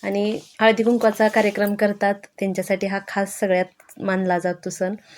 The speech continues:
तर तेरा तारखेला भोगी आहे, तेरा जानेवारीला, आणि चौदा जानेवारीला मकर संक्रांत आलेली आहे. तर शक्यतो मकर संक्रांत ही चौदा जानेवारीलाच येते, एखाद्या वर्षीच पंधरा जानेवारीला येते. तर सूर्याचा ज्यावेळी मकर राशीमध्ये प्रवेश होतो, तर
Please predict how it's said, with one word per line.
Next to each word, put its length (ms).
तर 240
तेरा 240
तारखेला 480
भोगी 400
आहे, 260
तेरा 440
जानेवारीला, 600
आणि 140
चौदा 360
जानेवारीला 520
मकर 280
संक्रांत 440
आलेली 240
आहे. 140
तर 40
शक्यतो 400
मकर 240
संक्रांत 400
ही 80
चौदा 380
जानेवारीलाच 600
येते, 360
एखाद्या 480
वर्षीच 380
पंधरा 360
जानेवारीला 520
येते. 320
तर 220
सूर्याचा 460
ज्यावेळी 300
मकर 320
राशीमध्ये 500
प्रवेश 440
होतो, 300
तर 220